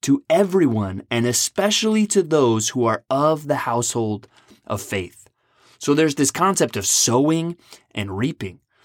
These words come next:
And the verse that I really want us to hone in on there today is verse nine, "And let us not grow weary of doing good,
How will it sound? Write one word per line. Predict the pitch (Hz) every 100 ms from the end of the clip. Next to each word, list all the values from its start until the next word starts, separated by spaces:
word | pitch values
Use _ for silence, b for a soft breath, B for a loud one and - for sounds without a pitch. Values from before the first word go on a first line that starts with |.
| b b
And | 110
the | 110
verse | 175 185
that | 147
I | 117
really | 120 175 208
want | 175 151 139
us | -
to | 127
hone | 131 147
in | 143
on | 123
there | 123 127
today | 117 123 139
is | - 110
verse | 113 123 113
nine, | 123 131 127
"And | 107 113
let | 127 156
us | 170 -
not | 151 135 -
grow | 127 131 123
weary | 113 110 143 190 196 135 110 -
of | - 139 147 123 117
doing | 131 131 131 127 120 110
good, | 107 131 123 98